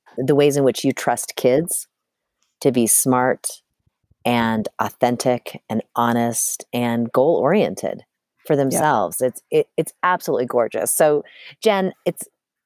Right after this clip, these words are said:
Speaker 1: I can see why you would pick up the book as soon as it just came off the press, knowing that you know Sarah and had been working on some of these practices before. So, Jen, you mentioned that this is the first year for you to really try to embrace the practices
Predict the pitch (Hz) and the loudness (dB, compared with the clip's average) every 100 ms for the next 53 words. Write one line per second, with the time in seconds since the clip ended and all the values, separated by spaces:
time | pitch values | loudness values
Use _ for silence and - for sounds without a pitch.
0 | - 170 175 165 151 139 135 131 131 127 | -2 0 0 0 2 2 2 0 0 -2
1 | - 175 - 147 - 127 131 151 147 - | -2 -4 0 -2 -2 0 0 0 -2 -2
2 | - 240 254 170 - 135 131 120 131 - | 2 4 4 2 -2 -2 -2 0 -2 -2
3 | - 151 135 - 151 143 135 131 135 - | -2 -2 0 0 0 2 0 0 -2 0
4 | 117 143 170 151 147 143 127 143 143 135 | 0 0 0 0 2 2 2 0 0 0
5 | 135 139 135 120 123 127 131 147 131 - | 0 0 0 2 2 0 0 -2 -4 -10
6 | - - - 160 165 165 160 139 - 143 | -20 -10 -2 2 2 0 -2 -4 -2 -2
7 | 131 120 - 143 - 143 147 135 139 135 | -2 -4 -2 -2 -2 -6 -6 -6 -8 -2
8 | 226 226 131 131 - - - - - 269 | 2 4 4 0 -4 -18 -20 -20 -4 0
9 | 226 262 240 - 226 277 254 190 - 160 | 2 2 0 -2 0 2 2 2 0 -2
10 | 151 160 - 180 247 269 359 254 214 175 | 2 2 0 0 0 0 -2 0 -2 0
11 | 156 - 151 135 147 135 131 135 131 - | -2 0 -2 0 -4 -2 2 2 2 -2
12 | 135 143 143 139 _ _ _ _ _ - | 0 2 2 0 _ _ _ _ _ 0
13 | 311 320 - 156 139 139 131 - 143 147 | 2 2 2 -2 2 2 2 0 -4 0
14 | 127 - 135 143 127 127 120 | -2 -2 -4 0 2 0 -2